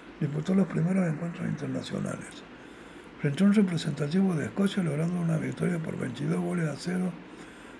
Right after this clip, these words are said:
y ante un equipo francés venciendo por dos a cero. Ese mismo año el equipo marcó el récord de público para un encuentro femenino en Inglaterra,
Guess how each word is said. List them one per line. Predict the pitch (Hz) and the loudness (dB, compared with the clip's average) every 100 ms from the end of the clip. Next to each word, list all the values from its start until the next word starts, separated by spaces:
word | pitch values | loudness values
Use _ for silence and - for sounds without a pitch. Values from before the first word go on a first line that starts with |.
| - | 0
y | 147 | 0
ante | 131 190 | 4 4
un | |
equipo | 175 175 180 | 4 2 0
francés | 165 165 160 190 | 0 0 2 2
venciendo | 175 139 - 165 151 | 2 -2 0 0 0
por | 143 147 | -2 0
dos | 160 | 0
a | 156 | 0
cero. | - - - - - - - - - - - - - - - - | -4 -8 -8 -10 -16 -18 -18 -18 -18 -16 -16 -18 -18 -18 -10 0
Ese | 190 208 | 4 8
mismo | 214 220 214 | 8 8 8
año | 220 | 8
el | 185 | 6
equipo | 160 185 180 | 4 4 4
marcó | 156 160 | 4 4
el | 180 | 2
récord | 165 196 196 160 | 4 2 2 0
de | |
público | 131 185 185 175 170 | 0 0 2 0 -2
para | 160 165 | 0 4
un | 165 | 4
encuentro | 156 160 165 | 2 0 0
femenino | 147 139 131 156 165 | -2 -2 0 2 4
en | |
Inglaterra, | 139 120 - 175 180 185 | 2 -4 -2 0 2 0